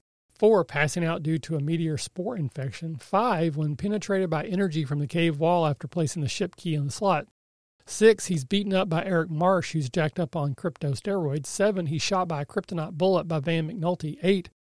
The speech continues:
knocked out by a blow to the head with a crypto nitrous canister by one of Dante's thugs.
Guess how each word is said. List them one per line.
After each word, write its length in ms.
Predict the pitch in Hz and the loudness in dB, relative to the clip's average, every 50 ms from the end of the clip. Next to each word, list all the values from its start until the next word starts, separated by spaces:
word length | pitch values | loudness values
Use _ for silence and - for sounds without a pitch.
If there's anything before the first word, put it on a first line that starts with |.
| _ _ | _ _
knocked 280 | _ 165 156 165 - - | _ 0 0 0 2 2
out 180 | 180 180 - 247 | 0 0 0 0
by 160 | 165 151 151 | 0 0 0
a 60 | 147 | 0
blow 260 | 131 160 165 170 175 | 0 4 4 4 4
to 140 | 170 - - | 2 -2 -4
the 100 | - 165 | -4 -4
head 220 | 117 139 175 175 | -2 0 0 0
with 120 | 165 165 151 | 0 0 0
a 60 | 143 | -2
crypto 460 | - - - 190 - - - 175 160 | -2 -4 -8 -10 -10 -4 -2 -2 0
nitrous 440 | 147 156 160 160 - - 170 139 - | 0 0 -2 -2 -2 -4 -6 -8 -6
canister 440 | - - 160 160 170 - - 170 151 | -6 -6 -4 -2 -4 -4 -4 -4 -4
by 120 | 143 147 | -2 -2
one 200 | 147 143 156 160 | -2 0 0 0
of 120 | 156 139 123 | -2 -2 -2
Dante's 520 | 165 135 151 147 117 147 151 147 - - | -4 -4 -4 -4 -4 -2 -4 -4 -4 -4
thugs. 280 | - 214 202 190 160 | -2 0 2 2 0